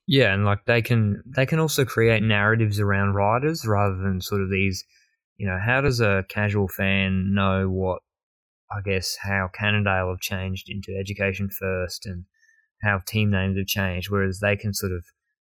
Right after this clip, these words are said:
you know, they're not wearing a helmet, the riders, their faces are visible, they can create personalities.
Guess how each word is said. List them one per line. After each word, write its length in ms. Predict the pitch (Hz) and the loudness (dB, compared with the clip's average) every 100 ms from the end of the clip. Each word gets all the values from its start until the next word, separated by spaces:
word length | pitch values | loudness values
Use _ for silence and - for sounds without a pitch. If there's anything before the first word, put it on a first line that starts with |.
| - | -8
you 80 | 98 | -4
know, 180 | 90 95 | -4 -4
they're 120 | 113 | 0
not 140 | 127 135 | 0 2
wearing 220 | 120 107 | 2 2
a 40 | |
helmet, 380 | 95 104 127 139 | 2 2 2 0
the 100 | 120 | 0
riders, 520 | 120 120 120 123 117 - | 0 2 0 -2 -4 -4
their 140 | 95 | -4
faces 480 | - 110 117 110 107 | 0 0 0 -2 -2
are 100 | 101 | 0
visible, 380 | 107 110 113 110 | 0 0 2 2
they 160 | 101 | 2
can 260 | 95 98 98 | 0 -4 -4
create 380 | - 101 98 - | -4 -4 -4 -2
personalities. 960 | 101 95 95 98 101 104 107 101 - | -2 -2 -4 -2 0 0 0 -2 -6